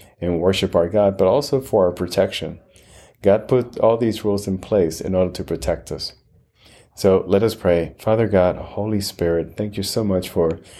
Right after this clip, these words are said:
your guidance. Thank you for the Bible, for your holy word, for the scriptures, so that we can understand how to w-, approach you. We can understand how to,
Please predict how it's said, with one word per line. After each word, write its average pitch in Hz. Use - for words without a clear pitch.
your 92
guidance. 87
Thank 98
you 104
for 101
the 92
Bible, 82
for 85
your 80
holy 101
word, 82
for 80
the 80
scriptures, 92
so 85
that 82
we 104
can 110
understand 95
how 92
to 80
w-, -
approach 92
you. 76
We 92
can 95
understand 92
how 92
to, 85